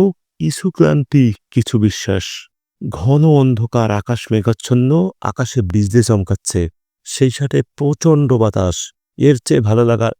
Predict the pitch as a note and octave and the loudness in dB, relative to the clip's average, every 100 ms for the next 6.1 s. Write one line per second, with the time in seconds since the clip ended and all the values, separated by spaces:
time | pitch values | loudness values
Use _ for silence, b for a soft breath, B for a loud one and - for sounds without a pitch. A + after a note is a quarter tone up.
0 | - B2 C3 - A#2 G#2+ G#2+ G2+ G2 F#2 | -6 -4 -4 0 2 2 0 0 0 0
1 | G2 F2+ - F2+ F#2 G2+ - _ - E2 | 0 -2 -4 -4 -4 -6 -14 _ -14 -12
2 | E2 F2+ G2+ G2 - F#2 E2+ D#2 D2 - | -2 0 0 -2 -6 -8 -6 -4 -6 -4
3 | G2+ G#2+ B2 A#2+ A#2 A#2+ G#2 G#2 G#2+ G#2 | -2 2 2 0 -2 -4 -2 0 0 2
4 | G#2+ F#2+ F#2 F2+ F#2+ E2 _ _ _ - | 2 0 0 2 0 -2 _ _ _ -8
5 | E2 F2 F2+ - E2 F2+ F2+ F#2+ F#2 E2+ | -2 -2 -2 -6 -2 -2 -2 -2 -2 0